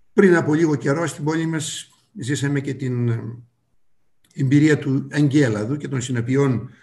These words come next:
που άφησε πίσω του, που εργαζόμαστε ακόμα για να τους, να απαλύνουμε την κατάσταση αυτή. Παρά την κατάσταση αυτή, αυτονόητη, καταγεγραμμένη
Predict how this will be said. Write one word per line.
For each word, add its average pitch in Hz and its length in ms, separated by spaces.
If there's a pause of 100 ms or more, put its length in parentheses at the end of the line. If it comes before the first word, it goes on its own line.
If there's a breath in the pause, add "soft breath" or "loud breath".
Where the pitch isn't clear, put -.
(180 loud breath)
που 143 100
άφησε 127 300
πίσω 135 320
του, 131 120
που 143 80
εργαζόμαστε 120 560
ακόμα 120 320
για 117 100
να 117 120
τους, - 420 (120)
να 113 140
απαλύνουμε 117 460
την 113 100
κατάσταση 104 520
αυτή. - 280 (2250)
Παρά 196 260
την 247 100
κατάσταση 202 640
αυτή, - 560 (460)
αυτονόητη, 156 760
καταγεγραμμένη 135 1040